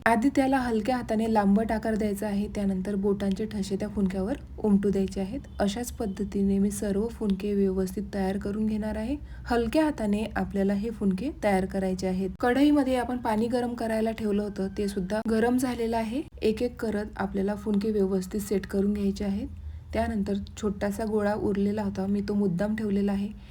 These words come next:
यावर थोडंसं तेल आणि मीठ घेतलं की ते भाकरीसोबत अप्रतिम लागतं. तुम्ही सुद्धा नक्की ट्राय करा. आता झाकण ठेवायचं आहे आणि दहा ते पंधरा मिनिट मस्त दणदणीत हे फुनके वाफवून घ्यायचे आहेत. एखादी जड वस्तू ठेवायची आहे,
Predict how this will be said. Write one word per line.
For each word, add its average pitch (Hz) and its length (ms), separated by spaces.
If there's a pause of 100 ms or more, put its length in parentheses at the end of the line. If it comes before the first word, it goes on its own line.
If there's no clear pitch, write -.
यावर 220 340
थोडंसं 208 340 (180)
तेल 208 300
आणि 202 200
मीठ 208 280
घेतलं 196 360 (440)
की 214 160
ते 226 60
भाकरीसोबत 196 600 (120)
अप्रतिम 202 520
लागतं. 202 300
तुम्ही 202 200
सुद्धा 196 240
नक्की 208 280
ट्राय 202 180
करा. 202 200 (180)
आता 240 160
झाकण 254 400
ठेवायचं 247 440
आहे 220 340
आणि 208 240
दहा 202 300
ते 240 180
पंधरा 208 460
मिनिट 196 360
मस्त 202 280
दणदणीत 196 800
हे 220 160
फुनके 202 380
वाफवून 202 440
घ्यायचे 208 340
आहेत. 202 200 (300)
एखादी 247 420
जड 233 280
वस्तू 240 340
ठेवायची 208 520
आहे, 190 240